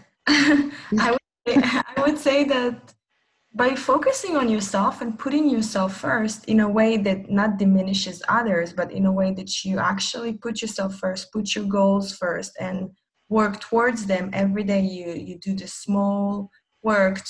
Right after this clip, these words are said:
to increase yourself and your self-esteem and to build up yourself. Um, it will definitely help you to find your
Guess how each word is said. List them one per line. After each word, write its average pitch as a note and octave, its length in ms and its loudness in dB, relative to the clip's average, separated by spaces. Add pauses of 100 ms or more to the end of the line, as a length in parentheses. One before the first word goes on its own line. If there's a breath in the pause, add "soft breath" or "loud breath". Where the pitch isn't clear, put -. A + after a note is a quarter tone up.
to F3 720 -6 (380)
increase G#3 500 -2
yourself G3 520 0
and F#3+ 100 0
your F#3 100 -6
self-esteem G3 840 0
and F#3 120 0
to - 80 -10
build G3+ 320 -4
up G3 320 -2
yourself. F#3 500 -4 (440)
Um, F#3 320 -4
it G3 200 -6
will F#3+ 240 0
definitely F#3+ 1040 -2
help G3+ 240 -4
you G3 80 -4
to F#3+ 120 -8
find F3 320 -10
your E3+ 140 -12